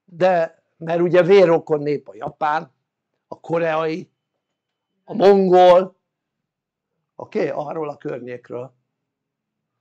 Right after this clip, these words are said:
Azok vérrokon, tehát itt most a nagyobb népekről beszéltem, az ismertem népekről. És akkor, itt tudom én, azt mondják, hogy finn-ugor nyelvcsalád.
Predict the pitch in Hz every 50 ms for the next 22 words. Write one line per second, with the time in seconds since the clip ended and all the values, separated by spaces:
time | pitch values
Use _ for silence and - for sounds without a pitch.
0 | _ _ _ _ _ _ _ _ _ _ _ - 185 196 214 233 208 214 208 175
1 | 151 143 139 131 - 175 170 170 175 170 175 180 165 131 160 175 160 - 185 175
2 | 180 170 156 135 139 131 151 - 139 131 - 127 123 - _ 147 139 131 131 120
3 | 117 - 120 - _ _ _ _ 131 131 131 139 127 135 175 160 - - - 131
4 | 123 - _ - 127 127 127 123 - _ - - _ _ _ _ _ _ _ _
5 | _ _ _ _ _ _ _ _ _ _ _ _ _ _ _ _ _ _ _ _
6 | _ _ _ _ _ _ _ _ _ _ _ _ _ _ _ _ _ _ _ _
7 | _ _ _ _ _ _ _ _ _ _ _ _ _ 147 135 - 175 156 - 175
8 | 165 160 165 185 175 170 185 180 - - 190 175 156 160 156 143 - - _ _
9 | - 196 180 151 - 226 208 196 196 180 170 - 180 156 151 - - 190 190 185
10 | 180 185 202 196 175 185 175 165 156 160 151 147 151 - - - 165 147 127 123
11 | - -